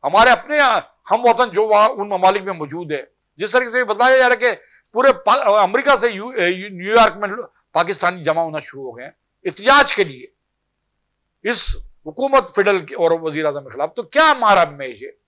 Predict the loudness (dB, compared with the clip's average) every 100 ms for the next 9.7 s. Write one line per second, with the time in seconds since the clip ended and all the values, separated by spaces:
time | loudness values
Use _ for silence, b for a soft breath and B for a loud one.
0 | _ _ _ _ _ _ -4 0 0 0
1 | -2 -2 -4 2 2 2 -2 -2 0 2
2 | 4 4 2 0 -2 -2 0 0 -4 -16
3 | -20 -20 _ _ _ _ _ _ _ _
4 | _ -8 0 4 4 2 2 2 4 2
5 | 0 -2 -4 0 0 2 0 -2 -6 _
6 | _ 4 6 4 0 -4 0 2 2 0
7 | -8 -16 -20 -20 -20 -20 -20 _ -20 -14
8 | -10 -4 2 2 0 -4 2 4 4 2
9 | 0 2 2 -2 -12 -16